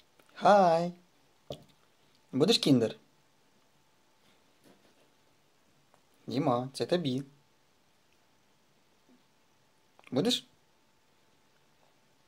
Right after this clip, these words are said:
Треба поцьомать маму. Поцьомай маму. Поцьомав?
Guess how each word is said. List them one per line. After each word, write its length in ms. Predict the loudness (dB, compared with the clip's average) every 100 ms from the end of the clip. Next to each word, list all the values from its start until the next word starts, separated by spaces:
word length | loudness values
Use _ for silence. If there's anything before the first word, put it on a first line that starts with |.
| _ _ _ _ _ _ _ _ _ _ _ _
Треба 220 | -4 -2
поцьомать 400 | 0 2 2 2
маму. 300 | 4 4 0 -8 _ _ _ _
Поцьомай 360 | -4 0 2 0
маму. 280 | -2 -8 -14 _ _ _ _ _ _ _ _ _ _ _ _ _ _ _ -20 -20 _ _ _ _ _ _ _ _ _ _ _ _ _ _ _ _ _ _ _
Поцьомав? 440 | -16 -10 -4 -4